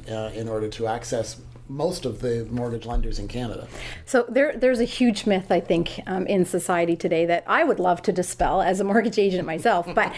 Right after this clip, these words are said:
Speaker 2: <laughs> a lot of people think that, um, you only need a mortgage agent if you can't get a mortgage with the bank,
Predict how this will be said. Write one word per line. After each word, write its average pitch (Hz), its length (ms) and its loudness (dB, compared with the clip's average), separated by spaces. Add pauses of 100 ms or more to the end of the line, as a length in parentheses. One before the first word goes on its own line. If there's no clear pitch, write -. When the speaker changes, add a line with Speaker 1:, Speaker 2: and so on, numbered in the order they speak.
Speaker 2:
<laughs> - 160 -14
a 240 40 6
lot 269 140 6
of 294 80 2
people 262 220 2
think 220 340 0
that, 196 480 2
um, 185 400 2
you 196 200 2
only 254 180 6
need 226 160 4
a - 20 2
mortgage 185 340 2
agent 180 380 2
if 180 260 2
you 180 520 2
can't - 540 0
get 202 100 2
a 190 40 0
mortgage 175 400 0
with 185 120 0
the - 80 -6
bank, - 260 -2